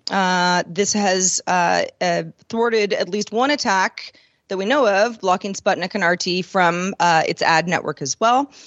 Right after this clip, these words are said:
Microsoft has suspended selling new products and services. Oracle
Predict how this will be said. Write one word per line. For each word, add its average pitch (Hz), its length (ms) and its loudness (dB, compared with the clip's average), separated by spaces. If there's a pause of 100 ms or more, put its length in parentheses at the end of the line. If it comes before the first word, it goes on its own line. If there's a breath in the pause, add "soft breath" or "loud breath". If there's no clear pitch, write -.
(120 loud breath)
Microsoft 180 460 0
has 170 160 -4
suspended 190 500 -2
selling 180 320 0
new 170 120 -2
products 175 400 0
and 160 100 -6
services. 247 560 0 (240 loud breath)
Oracle 220 560 0